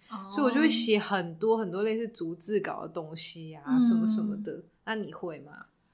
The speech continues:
Speaker 1: 我会写简单的，
Speaker 2: 嗯。
Speaker 1: 但是我通常不会在电话里讲太多。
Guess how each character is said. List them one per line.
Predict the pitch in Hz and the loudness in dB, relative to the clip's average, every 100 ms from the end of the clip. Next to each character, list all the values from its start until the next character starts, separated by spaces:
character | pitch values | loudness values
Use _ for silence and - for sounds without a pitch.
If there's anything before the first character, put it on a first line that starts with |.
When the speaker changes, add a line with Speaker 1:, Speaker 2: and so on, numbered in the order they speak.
| _ | _
Speaker 1:
我 | - 214 | 0 0
会 | 214 359 302 226 202 202 | 4 6 8 6 2 -2
写 | - 214 | 0 0
简 | 214 202 165 | 0 -4 -6
单 | 185 170 165 175 | -6 -6 -6 -8
的， | 180 - | -10 -10
Speaker 2:
嗯。 | 254 | -2
Speaker 1:
但 | 277 302 | 0 0
是 | 330 311 240 - - | 0 0 0 -2 -6
我 | 208 | -6
通 | 208 311 | 0 0
常 | 330 285 208 | 4 4 4
不 | 208 | -2
会 | 190 254 196 175 - - | -2 0 0 -4 -14 -6
在 | 240 | -4
电 | 233 214 | 0 0
话 | 220 202 | 2 0
里 | 165 | -2
讲 | 160 175 233 | -8 -10 -8
太 | - 170 - | -8 -10 -12
多。 | - | -16